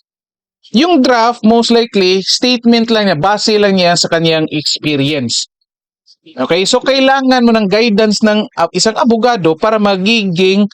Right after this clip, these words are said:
anong tawag natin dito? Trustworthy na statement. Meaning, ibig sabihin na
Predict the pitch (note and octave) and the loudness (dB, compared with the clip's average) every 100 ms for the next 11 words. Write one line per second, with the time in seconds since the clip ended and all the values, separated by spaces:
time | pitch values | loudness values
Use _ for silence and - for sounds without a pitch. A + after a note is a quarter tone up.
0 | _ _ _ _ _ D#3 E3 D#3+ D3+ D3 | _ _ _ _ _ -4 0 0 0 0
1 | D3 C#3 C#3+ C#3+ C#3+ C#3 C#3 - B2 A2+ | 0 0 -2 0 0 2 0 -2 -4 -6
2 | _ _ _ _ _ _ _ B3 C4 - | _ _ _ _ _ _ _ 2 2 -2
3 | - G3+ A3+ A#3 G#3 - A#3+ D#3+ - _ | 0 2 4 2 0 -2 -2 -2 -8 _
4 | _ F3 G3+ B3+ B3 - - - F#3 D#3+ | _ -4 -2 -2 -4 -4 -6 -2 -4 -2
5 | G3 G#3+ F#3 _ _ E3 F#3 F3 F3 G3 | -2 -2 -2 _ _ -4 -2 -2 0 0
6 | G#3+ A3 E3 E3 | 2 0 0 -2